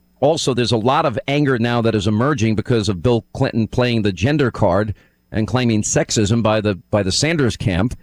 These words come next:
And you got signals from David Brock that this is, you know, a preview of coming attractions. The gloves are off now.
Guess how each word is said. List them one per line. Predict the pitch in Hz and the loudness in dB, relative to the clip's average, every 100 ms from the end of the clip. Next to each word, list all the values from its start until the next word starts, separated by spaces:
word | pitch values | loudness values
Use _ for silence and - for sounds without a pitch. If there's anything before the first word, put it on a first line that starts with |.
| _ _ - | _ _ -8
And | 95 113 113 | -2 0 0
you | 110 | 0
got | 127 117 - | 2 0 -2
signals | - 160 131 110 | -4 0 0 0
from | 113 | -2
David | 101 127 107 92 | 0 0 0 0
Brock | 139 165 135 - | 2 2 0 -2
that | 117 - | -4 -2
this | 131 - | -4 0
is, | 107 87 _ | -2 -4 _
you | - | -2
know, | 117 95 - - | 0 -2 -6 -4
a | - | -2
preview | - 151 131 113 | 0 0 2 0
of | - | 0
coming | 135 117 | -2 0
attractions. | 101 - 175 - 110 95 | -2 0 -2 0 -2 0
The | 95 | 0
gloves | 123 117 | 0 0
are | 101 127 | 0 0
off | 170 - | 0 -4
now. | 76 - | -10 -12